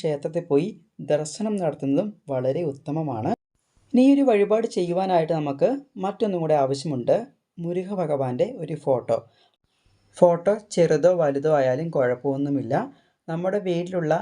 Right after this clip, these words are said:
ഏതെങ്കിലും ഒരു മുരുക ഭഗവാന്റെ ഫോട്ടോ ഉണ്ടായിരുന്നാൽ മതി. കാരണം നമ്മൾ ഈ ഒരു വഴിപാട് നടത്തുന്നത് മുരുകനാണ്. അതുകൊണ്ട് തീർച്ചയായിട്ടും മുരുകൻ്റെ ഒരു ഫോട്ടോ ഉണ്ടായിരിക്കണം. ആ ഒരു ഫോട്ടോയും നന്നായിട്ട് അലങ്കരിക്കുക, അതായത്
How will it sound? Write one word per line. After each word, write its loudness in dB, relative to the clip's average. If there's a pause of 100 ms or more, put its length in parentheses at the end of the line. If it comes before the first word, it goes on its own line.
(280)
ഏതെങ്കിലും -4
ഒരു -6
മുരുക -6
ഭഗവാന്റെ -4 (220)
ഫോട്ടോ -6 (200)
ഉണ്ടായിരുന്നാൽ -6
മതി. -8 (100)
കാരണം -4
നമ്മൾ -2 (520)
ഈ 2
ഒരു 0
വഴിപാട് 2 (100)
നടത്തുന്നത് 0 (580)
മുരുകനാണ്. 0 (180)
അതുകൊണ്ട് -2 (460)
തീർച്ചയായിട്ടും 0 (300)
മുരുകൻ്റെ -4
ഒരു 2 (460)
ഫോട്ടോ -4
ഉണ്ടായിരിക്കണം. -4 (880)
ആ 4
ഒരു -2
ഫോട്ടോയും 2 (260)
നന്നായിട്ട് 0 (200)
അലങ്കരിക്കുക, -4 (220)
അതായത് -2